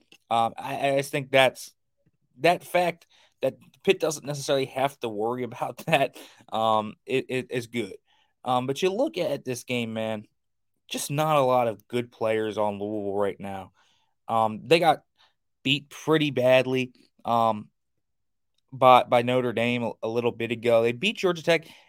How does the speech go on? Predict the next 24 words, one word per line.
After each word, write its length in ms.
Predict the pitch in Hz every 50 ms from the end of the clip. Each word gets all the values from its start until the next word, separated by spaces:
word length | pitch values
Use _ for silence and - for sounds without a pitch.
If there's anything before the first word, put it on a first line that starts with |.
| -
And 120 | - - 359
I'll 60 | 349
tell 140 | - 320 269
you 140 | 254 247 240
what, 220 | 247 202 131 -
you 80 | 123 151
know, 160 | 175 175 147
good 380 | 127 123 120 139 180 208 202
competitive 800 | - - 202 165 - - - - 165 175 180 180 180 180 147 123
game 440 | - 139 143 151 165 175 180 180 - _ _ _ _ _ _ _ -
at 180 | 151 160 160
home, 460 | - - 156 151 151 156 160 185 185 - _ _ - _ _ -
uh, 140 | - 120 131 139
against 320 | 147 143 160 160 156 -
Florida 280 | - 160 160 160 156 156
State. 380 | - - 151 170 156 - - _ _ _ -
Um, 300 | 120 127 127 123 117 - _ _ -
you 80 | 123 131
know, 120 | 127 123 -
eighty-one 480 | 127 139 151 165 170 156 160 160 160 160
seventy-eight. 640 | 151 - 160 156 151 151 139 131 139 156 - - _ _ _ _ _ _ _ _ _ _ -
Good 180 | 185 190 190
for 100 | - 151
them. 280 | 156 170 175 196 -